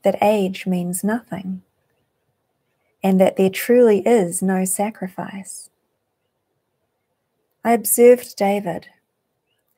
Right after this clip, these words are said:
as he tirelessly met with one group of exor-, excited Course in Miracles students after another.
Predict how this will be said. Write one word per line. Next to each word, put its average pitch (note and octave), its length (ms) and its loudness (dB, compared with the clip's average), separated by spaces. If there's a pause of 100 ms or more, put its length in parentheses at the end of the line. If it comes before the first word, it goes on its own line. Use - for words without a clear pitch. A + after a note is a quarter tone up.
as G3 180 -2
he G3+ 140 -6
tirelessly F#3+ 1040 -4
met F3+ 520 -6 (120)
with F3+ 140 -2
one G3+ 520 -2
group E3+ 440 -2 (400)
of F3+ 80 -8
exor-, F#3 560 -2 (340)
excited G3+ 840 0
Course F#3+ 280 0
in F#3+ 80 0
Miracles F#3 480 0
students F3+ 460 -6
after F3 320 -8
another. F3 560 -8